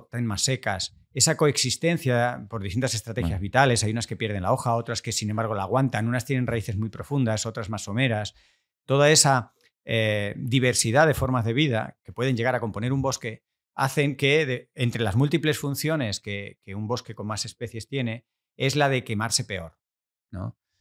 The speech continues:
Speaker 1: Un bosque monoespecífico normalmente tiende a estar dominado por especies de rápido crecimiento, que producen mucha hojarasca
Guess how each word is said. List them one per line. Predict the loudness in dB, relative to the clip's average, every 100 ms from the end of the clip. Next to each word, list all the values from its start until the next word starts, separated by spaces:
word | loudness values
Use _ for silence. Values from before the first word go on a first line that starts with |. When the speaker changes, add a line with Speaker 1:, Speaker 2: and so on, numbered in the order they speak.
| -20 -6
Speaker 1:
Un | 0 0
bosque | 2 0 0 -2
monoespecífico | -4 -4 -6 -6 -4 -2 0
normalmente | 0 2 2 2 2 -2
tiende | -4 -4 -2
a |
estar | -2 -4 -4
dominado | -4 -4 -4 -4
por | -6
especies | -8 -10 -8 -8
de | -4
rápido | -2 -2 -2 -4
crecimiento, | -6 -6 -4 -4 -4 -6 -6 -12 _ _ _
que | -10
producen | -4 -4 -2 0
mucha | 0 -2 -4
hojarasca | -4 -4 -4 -4 -4 -6 -8